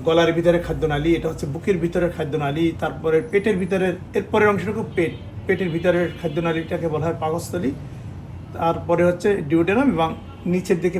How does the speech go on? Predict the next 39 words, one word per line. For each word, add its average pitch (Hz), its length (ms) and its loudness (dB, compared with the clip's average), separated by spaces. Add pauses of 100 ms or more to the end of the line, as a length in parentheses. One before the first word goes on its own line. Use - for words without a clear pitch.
পেঁচানো 202 480 -2
অনেক 175 300 2
বড় 156 200 6
খাদ্যনালী 139 480 -4
থাকে। - 280 -8 (140)
এই 233 200 6
যে 233 300 8 (320)
কিছুটা 220 260 -2
মেরুন 190 340 4
কালারের 196 380 8
যে 175 80 4
একটা 175 180 2
অর্গান 165 320 4
দেখছেন, 165 240 0
এটাকে 160 260 2
বলা 160 160 6
হয় 160 80 8
লিভার। 147 280 2 (380)
এই 196 80 6
লিভার 196 420 6
গড়ে 180 320 6
প্রতিদিন, 202 480 -2 (180)
যেটা 165 180 2
বলছিলাম, 160 460 -2
দেড় 170 180 4
লিটারের 180 260 4
মতো 185 240 -2
পিত্তরস 196 420 2 (240)
তৈরি 214 200 8
করে, 233 240 4 (220)
এই 196 120 10
নিচের 202 300 4
দিকে 240 180 2
থাকা 226 200 0
পিত্তনালী 220 560 2
হয়ে 208 240 6 (160)
খাদ্যনালীতে 175 420 2
পাঠিয়ে 139 340 -2
দেয়। 113 160 -10